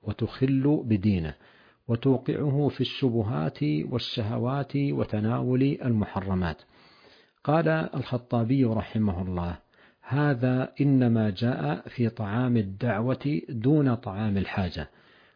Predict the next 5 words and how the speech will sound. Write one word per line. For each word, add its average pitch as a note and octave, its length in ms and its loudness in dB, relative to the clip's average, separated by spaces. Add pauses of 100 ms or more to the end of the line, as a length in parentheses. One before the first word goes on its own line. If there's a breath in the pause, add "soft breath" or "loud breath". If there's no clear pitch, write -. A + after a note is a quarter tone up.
(100)
وذلك A#2+ 480 2
أن A#2 200 0
الله A2+ 360 0
سبحانه G#2 760 -2
قال: C#3 280 0